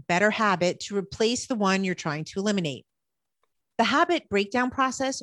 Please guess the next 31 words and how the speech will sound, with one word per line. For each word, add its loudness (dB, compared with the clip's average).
will 4
help 2
you 0
identify 0
the -2
new -2
behavior -2
or -2
habit -2
you -6
want -6
to -12
establish. -4
For 2
example, 0
I 4
identified 2
some -2
of -2
the 0
positive 0
effects -2
of -4
making -6
time -8
for -6
meals -8
as -4
having -2
more -4
energy, 0